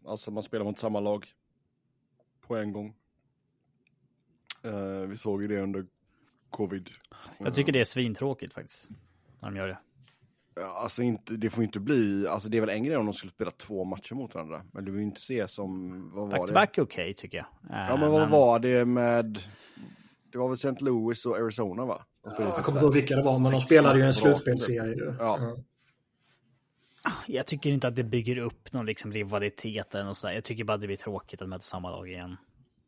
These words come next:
Speaker 2: faktiskt. Ehm, så att jag, jag är inte, jag är inte för det. Men visst, man kan ju klämma in flera dubbelmöten om det är så.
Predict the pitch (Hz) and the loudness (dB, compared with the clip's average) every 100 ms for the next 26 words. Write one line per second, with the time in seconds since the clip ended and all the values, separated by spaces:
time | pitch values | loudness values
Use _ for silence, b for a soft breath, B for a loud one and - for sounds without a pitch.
0 | _ _ - - 95 - - _ _ _ | _ _ -18 -16 -18 -18 -20 _ _ _
1 | _ _ _ _ _ _ _ _ _ _ | _ _ _ _ _ _ _ _ _ _
2 | _ _ _ _ _ - 58 53 52 52 | _ _ _ _ _ -14 -12 -12 -12 -14
3 | - - - _ _ _ _ _ - 117 | -18 -20 -20 _ _ _ _ _ -14 -8
4 | 107 113 117 120 127 123 120 110 - - | -2 0 0 2 4 4 2 -4 -8 -4
5 | 107 101 98 b b b b _ - 107 | -2 -2 -6 b b b b _ -6 -4
6 | 98 98 - 101 98 98 - _ - _ | -4 -10 -8 -4 -4 -4 -10 _ -20 _
7 | - _ _ _ - 107 123 151 110 - | -20 _ _ _ -10 -2 0 0 -4 -2
8 | 113 107 123 110 104 101 95 95 87 85 | -4 -2 -2 -2 -2 -4 -8 -10 -12 -14
9 | 92 - - 120 - 101 156 127 117 95 | -16 -18 -20 -12 -6 -2 -2 -2 -2 -4
10 | 98 123 202 - 92 - _ _ 107 101 | -4 -4 -4 -6 -8 -10 _ _ -10 -6
11 | 98 90 123 - | -6 -6 -8 -10